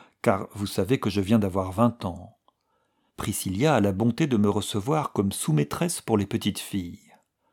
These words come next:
Ce sera une pénible tâche que d'avoir à enseigner à ces incorrigibles enfants les stupides abrégés de l'histoire et de la géographie, mais cependant, je suis reconnaissante envers ma cousine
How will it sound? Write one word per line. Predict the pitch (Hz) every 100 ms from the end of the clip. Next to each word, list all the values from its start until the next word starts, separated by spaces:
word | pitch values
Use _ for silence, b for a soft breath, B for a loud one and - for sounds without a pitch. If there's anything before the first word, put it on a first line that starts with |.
| _ _ _
Ce | - 104
sera | - 104 135
une | 107
pénible | - 113 113 104 120
tâche | - 110 92 -
que | 101
d'avoir | 98 107 95
à | 98
enseigner | 101 - 107 113
à | 117
ces | 92 101 90
incorrigibles | 92 - 113 110 101 113 101 87
enfants | 95 95 - 131 113
les | 98
stupides | - - 127 107 113 95
abrégés | 101 101 107 104 117
de | 104
l'histoire | 95 92 - 139 113
et | 95
de | 98
la |
géographie, | 92 101 98 104 113 - 131 110 - B B B B B
mais | 117 123 - -
cependant, | - 117 - 104 101 147 143 139 - 120
je | 101
suis | 101 -
reconnaissante | 107 117 117 110 104 - 123 107
envers | 98 101
ma | 104
cousine | 98 117 113 113 98 92